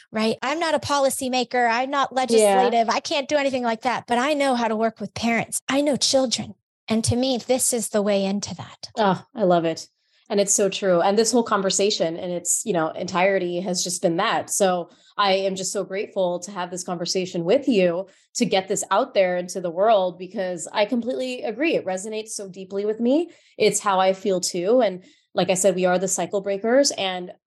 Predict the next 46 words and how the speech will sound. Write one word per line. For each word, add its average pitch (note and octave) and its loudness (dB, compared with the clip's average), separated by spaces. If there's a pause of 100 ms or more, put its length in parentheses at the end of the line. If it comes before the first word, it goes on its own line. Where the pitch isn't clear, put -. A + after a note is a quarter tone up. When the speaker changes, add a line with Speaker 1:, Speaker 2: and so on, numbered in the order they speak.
Speaker 2:
parents A3+ -2
need G#3+ -2
to G#3 -6
hear G3+ 0
the F3+ 4
why, E3+ 2
right? F#3 0
Like, F#3 -16
why F#3+ 0 (260)
this F#3+ -6
is - -6
so F#3 4
important, F3+ -8
why G3+ 0
this G3+ -4
is F#3+ -10
going G3 -4
to F#3+ -16
Speaker 1:
Yes. E3 -10
Speaker 2:
change G3 -2 (220)
your G3 0
life F#3+ 0
and F3 -4
revolutionize F#3+ -4
the F3+ -4
way F#3 -4
you F#3+ -10
parent. A#3+ 0
And G#3 -2 (240)
like G#3 -2
we G#3 -4
said A3 0
earlier, A3+ 4
it's F#3 0
gonna G3+ -4
be G3+ -6
a F#3+ -2
cycle G3+ 0
that F3+ -2 (280)
in G#3 -2
a F#3 0
positive G#3 0
way F3+ 6
makes F#3+ -2
your G3+ -12
child F3+ -2